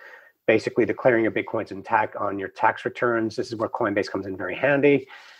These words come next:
If you're based overseas, if you're gonna be actively getting in and out of Bitcoin and just buying it more than a few times,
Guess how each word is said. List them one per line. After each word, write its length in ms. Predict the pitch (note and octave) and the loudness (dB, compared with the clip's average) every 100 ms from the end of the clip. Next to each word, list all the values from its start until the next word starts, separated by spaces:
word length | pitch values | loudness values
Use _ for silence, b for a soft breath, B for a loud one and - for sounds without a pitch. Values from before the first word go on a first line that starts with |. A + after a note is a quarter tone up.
| B | B
If 180 | D#3 D3+ | 0 4
you're 100 | A3+ | 4
based 300 | F#3 D#3+ - | 4 2 4
overseas, 640 | A#2 A2 - A#2+ A2+ A2+ | 0 0 2 2 4 2
if 160 | C#3 - | -2 -4
you're 80 | B2+ | -2
gonna 120 | A2 | -2
be 120 | - - | -4 0
actively 720 | C3 - - B2+ B2+ B2 A#2+ | 0 2 0 2 4 4 4
getting 260 | A#2+ G#2+ | 2 0
in 80 | C3 | 2
and 100 | C#3+ | 2
out 140 | C3 B2+ | 2 2
of 80 | |
Bitcoin 400 | A2 B2 - B2 A2+ | 0 -4 -2 0 0
and 100 | A#2 | -2
just 220 | G2+ F#2+ - | -4 -10 0
buying 360 | A2 A2 A2+ | 2 2 0
it 140 | A2 A2 | -2 -4
more 200 | A2 G#2+ | -6 -4
than 160 | G2+ | -6
a 40 | G2 | -8
few 240 | - G2 | -8 -10
times, 600 | - A2+ A2 G#2+ G#2+ - | -4 -4 -2 -4 -6 -10